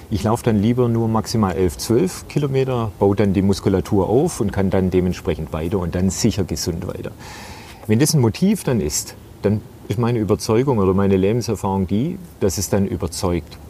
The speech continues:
Wenn es einfach ist, dass man mal ein Gimmick hat oder was Tolles, dann wird's automatisch nach zwei, drei Wochen irgendwo im Eck liegen.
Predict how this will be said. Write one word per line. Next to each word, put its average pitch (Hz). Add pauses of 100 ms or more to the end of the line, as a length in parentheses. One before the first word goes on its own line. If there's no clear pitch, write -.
(420)
Wenn 110
es -
einfach 123
ist, -
dass 123
man 113
mal 101
ein 104
Gimmick 143
hat -
oder 95
was 92
Tolles, 123
dann 104
wird's 104
automatisch 98
nach 92
zwei, 98
drei 87
Wochen 90
irgendwo 82
im 82
Eck -
liegen. -